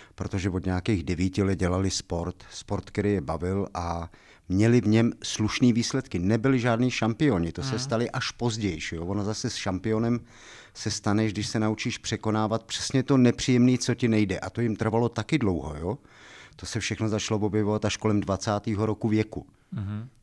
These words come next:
Speaker 1: Jo, že systematicky sami si šli za tréninkem a dostali se, až kam se dostali, jo. Honza dvakrát mistr světa, Áňa dvakrát republika, jo. Ale, eh, to bylo až potom. Ale měli tam nějaký návyky, měli něco, co je bavilo a myslím si, když jsme na tohle narazili,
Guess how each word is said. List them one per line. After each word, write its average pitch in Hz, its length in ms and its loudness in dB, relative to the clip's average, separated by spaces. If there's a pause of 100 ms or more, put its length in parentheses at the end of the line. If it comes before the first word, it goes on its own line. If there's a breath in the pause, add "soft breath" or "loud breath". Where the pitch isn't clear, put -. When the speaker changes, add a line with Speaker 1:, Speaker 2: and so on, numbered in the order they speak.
(100)
Speaker 1:
Jo, 120 180 2
že 101 140 -2
systematicky - 840 -2
sami 107 380 0
si 107 260 -4
šli 110 260 -2
za 98 180 0
tréninkem 107 760 2
a 113 100 -4
dostali 104 460 -4
se, - 160 -6
až 98 180 -10
kam 98 200 -4
se 117 120 -2
dostali, 98 440 -2
jo. 90 120 -2
Honza 95 300 -2
dvakrát 92 440 -6
mistr 95 280 -10
světa, 92 360 -6
Áňa 98 300 -6
dvakrát 95 460 -8
republika, 101 500 -6
jo. 220 140 0 (720 loud breath)
Ale, 107 500 4
eh, 101 380 2
to 120 100 2
bylo 117 180 0
až - 120 0
potom. 80 360 0 (720 loud breath)
Ale 107 180 -2
měli 135 240 6
tam 139 180 4
nějaký 107 380 4
návyky, 107 540 2
měli 127 260 8
něco, 117 280 2
co - 160 -2
je 127 60 2
bavilo 107 340 0
a 87 40 -4
myslím 87 380 -2
si, - 140 2
když 120 140 0
jsme 127 180 2
na 110 80 2
tohle 123 280 0
narazili, 110 600 2